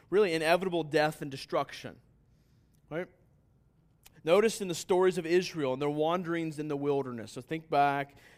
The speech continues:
I mean, they still had a shepherd, though, right? They were, when God was leading them by a pillar by day and fire by night and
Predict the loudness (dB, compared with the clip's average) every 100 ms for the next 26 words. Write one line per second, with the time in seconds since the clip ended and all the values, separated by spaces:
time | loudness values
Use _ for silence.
0 | _ _ _ _ _ _ _ _ _ _
1 | _ _ _ _ _ _ _ _ _ _
2 | _ _ _ _ _ _ -4 -4 -2 2
3 | 4 4 0 0 0 0 -4 -4 -4 0
4 | 0 0 -4 -8 -4 -4 -4 -10 _ _
5 | _ _ -10 -6 0 4 4 2 -2 -2
6 | -2 -2 -2 0 -2 -4 -12 _ -6 -2
7 | 0 0 -2 -8 _ -6 -4 -2 -2 -2
8 | -6 -6 -2 0 0 0 -2 -2 -4 -2
9 | -4 -6 -8 -12